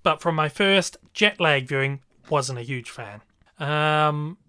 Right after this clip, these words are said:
Sing two, I checked out recently. Um, I got to see this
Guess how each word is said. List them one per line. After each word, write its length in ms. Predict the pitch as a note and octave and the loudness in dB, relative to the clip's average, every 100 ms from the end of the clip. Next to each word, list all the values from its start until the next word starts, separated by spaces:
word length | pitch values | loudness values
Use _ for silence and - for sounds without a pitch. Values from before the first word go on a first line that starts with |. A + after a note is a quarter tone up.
| _ | _
Sing 400 | - - A3+ A3+ | -6 0 2 2
two, 520 | G3+ - G#3+ A3+ A#3+ B3+ | 0 0 2 2 0 0
I 120 | F#3+ | 0
checked 300 | - G#3+ G#3 | -2 -6 -2
out 200 | G3 F3 | -2 0
recently. 760 | F3+ F#3 - F3 E3+ F3 A3+ A3+ - - - _ | -2 -2 -4 -4 -2 -2 -4 -10 -20 -20 -20 _
Um, 800 | D3+ D3 C#3 C#3 C3+ C3 C3+ D3+ _ - | -2 2 4 4 2 0 -8 -12 _ -4
I 1080 | C#3+ C#3 C#3 C#3 C#3 C#3 C#3 C#3 C#3 C3+ C3 - | 0 2 2 0 -4 -4 -6 -8 -8 -10 -14 -12
got 180 | D3+ | -12
to 60 | - | -10
see 200 | - D#3+ | -6 -4
this 180 | C#3+ | -4